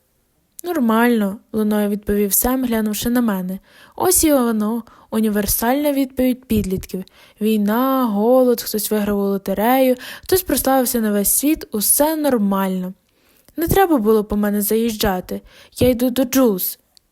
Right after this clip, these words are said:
«Підвезти?» «Вона живе тут, просто в отій багатоповерхівці». Джейк показав пальцем.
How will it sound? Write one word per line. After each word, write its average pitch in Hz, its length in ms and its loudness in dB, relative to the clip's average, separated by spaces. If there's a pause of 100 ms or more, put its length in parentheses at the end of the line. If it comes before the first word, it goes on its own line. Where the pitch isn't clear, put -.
(180)
«Підвезти?» 220 640 0 (560)
«Вона 294 220 2
живе 302 380 4
тут, 196 300 -6 (380)
просто 339 420 2
в 302 120 -6
отій 226 360 -2
багатоповерхівці». 233 1120 -2 (460)
Джейк 339 240 2
показав 226 500 -2
пальцем. 190 480 -2